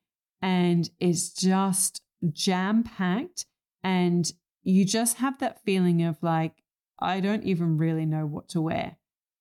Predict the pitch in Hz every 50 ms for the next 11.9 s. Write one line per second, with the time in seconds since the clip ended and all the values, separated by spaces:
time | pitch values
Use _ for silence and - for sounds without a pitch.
0 | _ - 226 220 233 262 240 226 226 226 233 214 226 226 190 180 208 190 180 -
1 | - 247 262 240 247 254 262 262 254 226 - - 226 208 196 190 - 202 180 170
2 | 180 185 214 220 - 180 180 165 165 175 170 160 - 175 151 160 160 156 160 156
3 | 156 151 156 - - - - 151 147 156 151 - - - - _ _ _ _ _
4 | _ _ _ _ - 202 190 185 180 175 175 170 - - 185 180 - 208 196 185
5 | - 208 202 202 185 208 202 - - - 190 180 175 180 - - 175 - - 180
6 | 175 170 170 165 - 180 175 170 170 160 180 160 165 147 147 165 165 165 202 226
7 | 220 220 190 180 165 160 170 170 - - - 160 - - 160 - - 170 165 160
8 | 160 156 - - 151 151 160 151 - 170 147 - 156 - - - 160 156 151 147
9 | 147 - _ _ _ _ _ _ _ _ _ _ _ _ - 214 233 269 311 370
10 | 370 - - 254 262 240 214 208 180 175 190 208 185 185 - 185 - - 190 160
11 | - 196 190 - - - - - 196 170 - 185 180 180 175 170 165